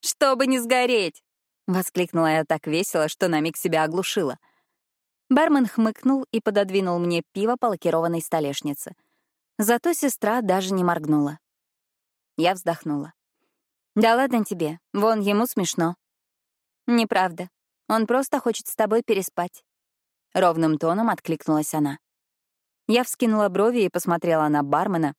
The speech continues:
который, конечно, всё слышал. Вместо ожидаемого яростного отрицания я наткнулась на усмешку, а затем парень отошёл к другому клиенту. Сложно решить,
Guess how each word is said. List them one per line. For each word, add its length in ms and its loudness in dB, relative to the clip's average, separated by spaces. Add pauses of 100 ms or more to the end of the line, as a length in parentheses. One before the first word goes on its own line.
(140)
который, 320 0
конечно, 440 -2
всё 200 -2
слышал. 460 -6 (680)
Вместо 400 2
ожидаемого 720 2
яростного 600 2
отрицания 720 2
я 160 2
наткнулась 520 0
на 140 2
усмешку, 520 -4 (380)
а 100 0
затем 420 0
парень 320 2
отошёл 360 0
к 100 -4
другому 400 2
клиенту. 560 -2 (920)
Сложно 420 0
решить, 420 -4